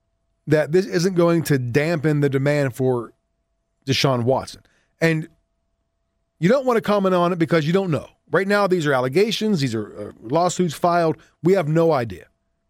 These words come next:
if what he's being accused of doing actually happened. No clue.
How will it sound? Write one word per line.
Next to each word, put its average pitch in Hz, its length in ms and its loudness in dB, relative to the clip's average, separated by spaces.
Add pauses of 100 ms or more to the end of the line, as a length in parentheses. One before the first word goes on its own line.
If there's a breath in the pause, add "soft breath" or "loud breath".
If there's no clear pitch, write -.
(1400)
if 196 300 0
what 160 220 0
he's 170 220 2
being 160 240 2
accused 160 320 2
of 135 100 -2
doing 143 320 2
actually 135 380 -2
happened. 92 320 -4
No 165 180 2
clue. - 320 -6